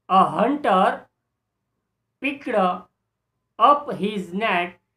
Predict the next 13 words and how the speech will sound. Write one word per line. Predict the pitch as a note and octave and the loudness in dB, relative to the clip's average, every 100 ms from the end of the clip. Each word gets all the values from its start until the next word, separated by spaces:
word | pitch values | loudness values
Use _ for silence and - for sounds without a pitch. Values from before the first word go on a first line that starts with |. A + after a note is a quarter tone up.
| _ _ _ _ - | _ _ _ _ -6
and | F#3+ G#3 G#3+ G#3+ _ _ _ _ | -2 0 0 -6 _ _ _ _
spear | _ _ - C4+ B3 G3 F#3+ - - _ _ _ _ - | _ _ -4 0 2 2 0 -4 -10 _ _ _ _ -8
and | F3 F3+ | -6 -4
ran | D3 F3 B3 D4 | -4 0 0 0
into | C#4+ - G#3+ G#3+ F#3+ G#3 F#3+ | -4 -10 -12 -12 -10 -8 -4
the | F3 D#3+ | -4 -4
bush. | D#3+ C#3+ - - _ _ _ _ _ _ _ _ _ | -4 -4 -8 -20 _ _ _ _ _ _ _ _ _
Quickly, | F#3+ C#4 C#4 F3+ A#2 - _ _ _ _ C3+ | -6 -6 -6 -8 -8 -16 _ _ _ _ -14
ઝડપથી, | A#2 G#3+ D#4 D#4 - D#3 A#2 - _ _ _ C3 | -2 2 2 0 -10 -14 -14 -20 _ _ _ -2
the | F3 D#3+ A#2+ | 0 0 -2
hunter | E3+ C#4 C#4 D4+ | -2 -2 2 2
એટલે | B3+ A3 F#3+ | 0 -8 -10
શિકારી, | - G3 A#3+ A3 D#3 | -10 -2 0 2 0